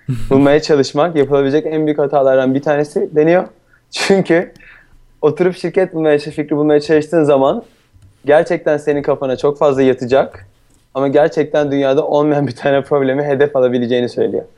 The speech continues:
Speaker 1: Hı hı.
Speaker 2: Yani hani diyorsun ki sen böyle bir şey olsaydı ne kadar güzel olurdu değil mi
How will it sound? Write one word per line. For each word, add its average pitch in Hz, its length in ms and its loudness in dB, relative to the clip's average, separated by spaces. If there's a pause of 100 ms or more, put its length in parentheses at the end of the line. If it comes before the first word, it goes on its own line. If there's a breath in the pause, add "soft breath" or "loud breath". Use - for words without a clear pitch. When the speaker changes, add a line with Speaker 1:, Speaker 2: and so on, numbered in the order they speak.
(160 soft breath)
Speaker 1:
Hı 117 80 -6
hı. 107 280 -4
Speaker 2:
Yani 143 460 2
hani 147 240 -2
diyorsun 160 260 -2
ki - 80 -14
sen 147 240 -4
böyle 156 220 0
bir 139 60 -4
şey 160 140 -2
olsaydı 143 360 0
ne 143 100 2
kadar 143 280 0
güzel 131 220 4
olurdu 123 420 2
değil 135 120 2
mi 117 160 0